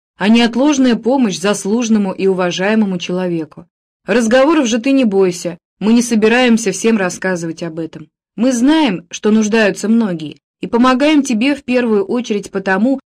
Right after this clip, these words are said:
что ты нам также должен крепко помочь в борьбе со всеобщей разрухой и нищетой. Для своего села, Семён Евдокимович, ты можешь сделать больше, чем кто-либо. Как только поправится жена,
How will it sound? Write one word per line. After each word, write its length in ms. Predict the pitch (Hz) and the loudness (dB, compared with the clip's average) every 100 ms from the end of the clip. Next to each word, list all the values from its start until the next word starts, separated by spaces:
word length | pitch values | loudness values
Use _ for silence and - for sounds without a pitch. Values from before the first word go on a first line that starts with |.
| _ | _
что 220 | - - | -10 -6
ты 180 | 196 254 | -2 0
нам 280 | 262 185 160 _ _ | 0 -2 -6 _ _
также 360 | - 247 220 208 | 0 0 2 0
должен 380 | 196 208 185 180 | 0 0 0 -2
крепко 320 | 202 196 185 | -2 -4 -6
помочь 420 | 180 175 202 208 | -4 -4 -2 -4
в 80 | 165 | -4
борьбе 500 | 175 160 160 233 247 _ _ _ - | -4 -4 -2 -2 -4 _ _ _ -14
со 160 | - | -8
всеобщей 480 | 185 - 190 202 - | -8 -2 -2 -2 -2
разрухой 520 | 180 165 170 202 175 | -4 -4 -6 -8 -8
и 100 | 170 | -6
нищетой. 680 | 185 202 - 226 190 151 147 _ _ _ _ - | -6 -6 -6 -8 -8 -12 -12 _ _ _ _ -12
Для 200 | 170 233 | -6 -4
своего 340 | 247 294 302 | 0 0 0
села, 380 | 302 294 330 381 | 0 0 0 -2
Семён 360 | - 190 196 180 | -4 -6 -4 -4
Евдокимович, 800 | 165 170 175 180 156 143 147 - _ _ _ | -4 -4 -6 -8 -12 -14 -18 -20 _ _ _
ты 120 | 233 | 0
можешь 300 | 262 339 311 | 0 2 0
сделать 400 | 240 202 285 254 | 0 0 0 0
больше, 380 | 190 202 240 294 | 0 0 0 -2
чем 220 | 269 269 | -6 -4
кто-либо. 580 | - - 180 156 147 151 _ _ _ _ | -4 -4 -4 -4 -10 -16 _ _ _ _
Как 200 | - 196 | -8 -6
только 280 | - 254 226 | -2 0 0
поправится 580 | 214 202 208 220 208 190 | -2 -2 0 0 -2 -4
жена, 400 | 170 180 220 | -6 -2 -2